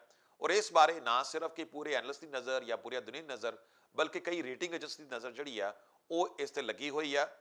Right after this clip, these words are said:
ਹਾਲਾਂਕਿ ਇੱਕ ਰੇਟਿੰਗ ਏਜੰਸੀ ਫਿਚ ਕੰਪਨੀ ਨੇ ਜਿਹੜਾ ਹੈ, ਅਮਰੀਕਾ ਨੂੰ ਵਾਰਨ ਵੀ ਕੀਤਾ ਆ, ਜੇ ਇਹਨਾਂ ਨੇ ਆਪਣੀ ਡੈਟ ਸੀਲਿੰਗ ਲਿਮਿਟ ਨਹੀਂ ਵਧਾਈ, ਤਾਂ ਹੋ ਸਕਦਾ ਫਿਚ ਜਿਹੜੀ ਹੈ, ਇਹਨਾਂ ਦੀ ਜਿਹੜੀ ਰੇਟਿੰਗ ਹੈ, ਉਹ ਡਾਊਨਗ੍ਰੇਡ ਕਰ ਦੂਗੀ। ਇਸ ਤੋਂ ਇਲਾਵਾ ਦੋਸਤੋ, ਮਾਰਕੀਟ ਦੇ ਅੰਦਰ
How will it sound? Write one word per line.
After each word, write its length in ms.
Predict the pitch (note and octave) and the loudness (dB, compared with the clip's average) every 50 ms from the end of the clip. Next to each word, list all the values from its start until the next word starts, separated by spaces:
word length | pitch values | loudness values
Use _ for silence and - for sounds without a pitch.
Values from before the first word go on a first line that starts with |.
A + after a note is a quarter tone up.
| _ _ _ - - | _ _ _ 0 2
ਹਾਲਾਂਕਿ 340 | B2 D3+ D#3 E3 E3 F3+ F3+ | 4 4 4 4 2 -2 -6
ਇੱਕ 100 | C#3 D3 | -4 -4
ਰੇਟਿੰਗ 260 | C3+ C3 D3 D#3 D3 | -4 -4 -6 -8 -8
ਏਜੰਸੀ 360 | C3 A2+ A#2+ A2+ - D3 C3 | -8 -8 -10 -10 -10 -12 -14
ਫਿਚ 280 | - - - E3+ E3+ - | -10 -8 -8 -6 -6 -6
ਕੰਪਨੀ 360 | - B2 G#2+ G2+ - B2+ B2 | -6 -6 -6 -6 -8 -12 -12
ਨੇ 100 | B2 A#2+ | -10 -8
ਜਿਹੜਾ 220 | A2+ A#2+ A#2+ G#2 | -2 0 0 2
ਹੈ, 220 | G2 G2+ G#2 A2 - A2+ | 2 0 -2 -2 -4 -6
ਅਮਰੀਕਾ 320 | A2 A2 G#2+ G#2+ - B2 | -4 -4 -4 -4 -4 -6
ਨੂੰ 140 | A#2 G#2+ F2+ | -6 -6 -4
ਵਾਰਨ 240 | F2 G2+ A2+ C3+ D3+ | 0 0 0 0 -2
ਵੀ 80 | E3+ | -6
ਕੀਤਾ 420 | E3+ D#3+ C#3+ B2 G#2 B2+ A#2 A2+ A2 | -10 -10 -10 -4 0 2 2 2 2
ਆ, 60 | - - - _ _ _ _ _ _ | 0 -4 -10 _ _ _ _ _ _
ਜੇ 140 | G#2 A2+ D#3 | -6 -4 -2
ਇਹਨਾਂ 140 | D#3+ D#3+ D3 | -2 -2 0
ਨੇ 80 | D3 | 0
ਆਪਣੀ 220 | C3+ - - C3 B2 | 0 -2 -2 -6 -2
ਡੈਟ 200 | A2 A#2+ B2+ - | 0 0 0 0
ਸੀਲਿੰਗ 240 | - B2 B2+ A#2 | -2 -8 -8 -8
ਲਿਮਿਟ 200 | A#2+ A#2+ A#2+ A#2+ | -8 -8 -10 -10
ਨਹੀਂ 200 | G#2+ G2 A2+ C#3+ | -8 -8 -8 -8
ਵਧਾਈ, 360 | D3+ D#3+ C#3+ C#3+ A#2+ G#2 G2+ G2 - _ _ _ - | -4 2 4 4 4 4 0 -6 -16 _ _ _ -6
ਤਾਂ 100 | B2+ A#2 | -6 -2
ਹੋ 140 | A#2+ D3+ D#3+ | 0 -2 -2
ਸਕਦਾ 280 | D#3 C#3 A#2+ B2+ B2 | -2 -2 0 2 0
ਫਿਚ 220 | - - C3+ B2+ - | 0 0 -6 -12 -12
ਜਿਹੜੀ 300 | - G2+ G#2+ A2+ A2 G#2 | -12 -12 -10 -10 -6 -6
ਹੈ, 100 | G#2+ A2+ - | -6 -6 -6
ਇਹਨਾਂ 160 | - A2+ A2+ | -8 -8 -8
ਦੀ 160 | A2 G#2+ A2 A2+ _ _ _ _ _ _ _ _ - | -8 -10 -14 -16 _ _ _ _ _ _ _ _ -10
ਜਿਹੜੀ 220 | A2+ A2 G#2+ G2 | -10 -8 -8 -8
ਰੇਟਿੰਗ 320 | G#2 A#2+ C#3 C#3+ G3 D#3+ B2+ | -8 -8 -8 -8 -6 -4 -2
ਹੈ, 100 | A2 G#2 | -2 -2
ਉਹ 200 | - C3+ B2+ A#2+ | -2 -2 -4 -2
ਡਾਊਨਗ੍ਰੇਡ 560 | - - A2+ A2+ A#2+ A2+ G#2 G#2+ A2+ G2+ - | 0 0 0 0 0 -2 -6 -8 -8 -6 -6
ਕਰ 180 | - F#2+ E2+ | -6 -6 -6
ਦੂਗੀ। 320 | - F2 E2+ D2+ D#2 D#2 - _ _ _ _ _ _ _ _ _ _ - | -8 -12 -18 -20 -20 -20 -20 _ _ _ _ _ _ _ _ _ _ -4
ਇਸ 120 | - F3 F3+ | -2 0 2
ਤੋਂ 120 | - G#3+ | 2 6
ਇਲਾਵਾ 280 | F#3 E3+ E3+ F#3 G3+ G3 | 8 8 8 8 6 4
ਦੋਸਤੋ, 560 | G3 F3+ F3 - - G#3 G#3+ G#3+ G#3+ - _ _ _ _ _ | 2 -2 -6 -4 -2 0 0 0 -2 -4 _ _ _ _ _
ਮਾਰਕੀਟ 380 | G#2 A#2 B2 C3 D3 - F#3 E3 | 2 4 4 4 4 0 -6 -8
ਦੇ 120 | D3+ E3+ | -6 -6
ਅੰਦਰ 260 | D#3+ D3+ D3+ D#3+ D#3+ | -6 -4 -4 -4 -4